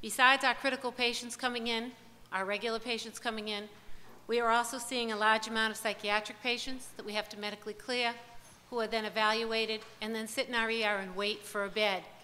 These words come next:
in our system, a system that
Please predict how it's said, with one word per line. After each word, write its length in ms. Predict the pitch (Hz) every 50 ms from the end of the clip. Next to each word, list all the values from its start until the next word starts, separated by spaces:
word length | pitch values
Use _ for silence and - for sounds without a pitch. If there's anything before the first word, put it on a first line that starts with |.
| - - - - -
in 140 | - 214 202
our 160 | 196 196 196
system, 520 | 190 - - 226 214 - - 196 175 156 151 - - - - - - - - - - - - - - - - - - - - - - -
a 80 | 196 202
system 460 | - - 247 233 233 - - 233 220 208
that 180 | 208 202 -